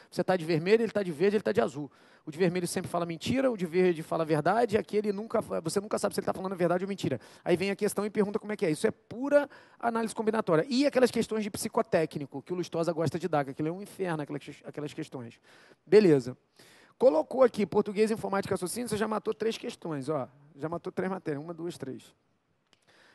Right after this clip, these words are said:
E aí você começa no segundo horário com a matéria que você mais gosta. Vamos lá, administrativo e constitucional, todo mundo gosta. Pô, quem não gosta de ver a Fault dando aula? A Fault é foda, né, cara? Vocês gostam dela? Do caralho.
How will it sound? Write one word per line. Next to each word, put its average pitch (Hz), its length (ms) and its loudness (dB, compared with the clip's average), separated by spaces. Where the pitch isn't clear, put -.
E 240 80 4
aí 247 100 8
você 247 180 4
começa 233 720 0
no 208 100 -8
segundo 226 300 -4
horário 214 220 4
com 214 60 -2
a - 20 2
matéria 214 260 4
que - 80 -8
você 226 80 4
mais 208 200 0
gosta. 180 520 4
Vamos 180 240 -6
lá, 135 320 2
administrativo 190 920 0
e - 20 -4
constitucional, 185 640 -2
todo 196 240 -6
mundo 170 200 -6
gosta. 175 440 -2
Pô, 175 120 -6
quem 202 120 -4
não 233 80 -6
gosta 220 220 0
de 190 80 -8
ver 196 80 0
a 190 60 0
Fault 185 280 -4
dando 185 200 -4
aula? 123 260 -2
A 165 100 4
Fault 151 240 2
é 170 40 0
foda, 147 280 -2
né, 170 120 -2
cara? 123 340 -6
Vocês 151 180 -10
gostam 156 240 4
dela? 156 300 2
Do 147 120 -12
caralho. 143 680 -4